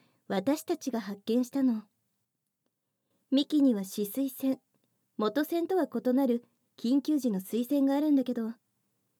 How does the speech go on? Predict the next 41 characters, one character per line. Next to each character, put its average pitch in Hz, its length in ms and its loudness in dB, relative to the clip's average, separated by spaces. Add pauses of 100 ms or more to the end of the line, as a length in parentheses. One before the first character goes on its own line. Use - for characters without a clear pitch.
(280)
こ 208 140 0
れ 240 140 6
を 285 60 4
探 277 300 0
し - 100 -8
て 285 100 -4
閉 240 220 -4
め 302 140 4
る 320 100 4
よ 277 120 4
う 247 40 4
に 226 60 2
指 202 240 -6
示 247 100 -2
し 240 80 -12
て、 208 300 -12 (920)
私 220 360 -2
は 254 100 0
急 233 280 -2
い 302 60 -2
で 247 100 0
先 269 240 0
生 294 160 0
に 233 100 0
報 208 200 -6
告 262 200 -4
し - 140 -6
に 277 100 4
行 254 100 0
っ - 40 -20
た 220 100 -6
の。 208 180 -6 (2250)
そ 233 140 2
れ 240 140 4
で 262 100 6
戻 202 300 2
っ 302 40 0
て 320 180 -2
み 240 120 2
た 208 140 -10
ら、 190 200 -12